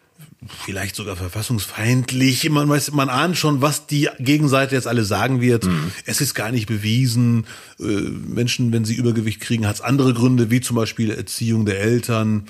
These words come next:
Speaker 1: Oder selbst wenn man Werbung nicht mehr sieht, in der Schule sind Kinder mit Süßigkeiten, die wieder die anderen beeinflussen. Da, da gibt's so viel Pro und Contra für diese Idee.
Speaker 2: Mhm.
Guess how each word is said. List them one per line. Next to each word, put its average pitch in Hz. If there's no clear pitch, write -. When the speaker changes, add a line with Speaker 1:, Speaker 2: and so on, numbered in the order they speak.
Speaker 1:
Oder 113
selbst 123
wenn 127
man 123
Werbung 127
nicht 135
mehr 135
sieht, 127
in 127
der 120
Schule 143
sind 123
Kinder 135
mit 123
Süßigkeiten, 123
die 127
wieder 135
die 123
anderen 123
beeinflussen. 113
Da, -
da -
gibt's 98
so 113
viel 120
Pro 113
und 113
Contra 120
für 113
diese 101
Idee. 101
Speaker 2:
Mhm. 98